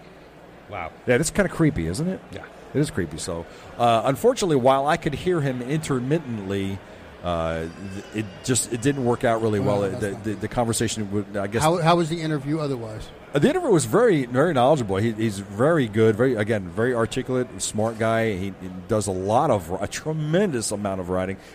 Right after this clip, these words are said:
Speaker 2: and he's well connected in the industry. In
Speaker 3: Mm.
Speaker 2: fact, many, uh,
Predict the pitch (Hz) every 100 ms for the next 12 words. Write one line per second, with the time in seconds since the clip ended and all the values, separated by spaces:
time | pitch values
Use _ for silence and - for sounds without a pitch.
0 | - 107 107 82 87 107 120 143 - -
1 | 131 120 131 98 90 95 - - - 117
2 | 131 123 120 127 127 - 90 73 53 -
3 | - - 98 123 131 143 147 - - -
4 | 104 107 131 180 202 151 151 120